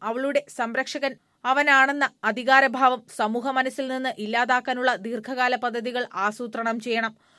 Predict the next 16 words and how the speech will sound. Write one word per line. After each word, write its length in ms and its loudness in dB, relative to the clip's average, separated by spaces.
ഒപ്പം 340 -4
ശക്തമായ 680 0
നിയമ 260 -4
സംവിധാനങ്ങളും 800 -4
ഉറപ്പാക്കണം. 560 -2
തനിക്ക് 280 -2
അനുകൂലമായി 760 0
നിയമങ്ങളുണ്ടെന്നും 880 -2
അത് 220 -2
ഫലപ്രദമായി 680 -2
ഉപയോഗിക്കാനുള്ള 840 2
ശക്തമായ 540 -2
സംവിധാനങ്ങളുണ്ടെന്നും 1000 -4
പെൺകുട്ടികൾക്കും 680 -4
വീട്ടുകാർക്കും 640 -4
ബോധ്യമുണ്ടാകണം. 840 -2